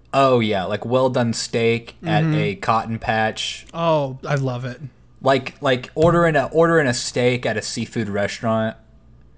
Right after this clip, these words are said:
Speaker 1: You
Speaker 2: First
Speaker 1: know?
Speaker 2: of all, why are you ordering a steak at a seafood restaurant?
Speaker 1: First of
Speaker 2: That's
Speaker 1: all,
Speaker 2: what I
Speaker 1: why
Speaker 2: wanna
Speaker 1: you
Speaker 2: know.
Speaker 1: ordering my steak? You know? Um, it's gonna be burnt to a fucking crisp.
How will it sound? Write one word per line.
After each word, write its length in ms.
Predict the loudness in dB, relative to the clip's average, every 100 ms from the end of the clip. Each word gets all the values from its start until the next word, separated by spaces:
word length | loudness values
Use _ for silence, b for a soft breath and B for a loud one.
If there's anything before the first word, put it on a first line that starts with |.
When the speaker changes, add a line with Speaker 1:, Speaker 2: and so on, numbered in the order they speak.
| b b b b b
Speaker 1:
You 120 | 0
Speaker 2:
First 160 | 2 2
Speaker 1:
know? 80 |
Speaker 2:
of 60 | 2
all, 80 | 2
why 120 | 0
are 40 |
you 80 | 0
ordering 220 | 0 -2
a 40 | -4
steak 380 | -4 -2 -2 -2
at 60 |
a 40 | -4
seafood 440 | -2 -4 -2 -2
restaurant? 420 | -2 -4 0 0
Speaker 1:
First 40 | 2
of 60 |
Speaker 2:
That's 100 | 2
Speaker 1:
all, 60 | 2
Speaker 2:
what 80 | 4
I 80 | 6
Speaker 1:
why 40 | 6
Speaker 2:
wanna 40 | 6
Speaker 1:
you 60 | 4
Speaker 2:
know. 100 | 4
Speaker 1:
ordering 260 | 4 4
my 160 | 2 0
steak? 680 | 0 -2 0 0 -2 -10 -20 b b b b -20 _ -20 -20 -16
You 160 | -6 -2
know? 340 | 0 -2 -4 -12 -18 -4
Um, 680 | 0 2 2 0 -4 -8 -12 -20 _ -10
it's 160 | -8
gonna 220 | -4 -4
be 320 | -2 -4 -4 -6 -8 -6
burnt 260 | -6 -6
to 120 | -6
a 60 | -6
fucking 580 | -6 -20 -6 -4 -2 -4
crisp. 500 | -2 -2 -4 -8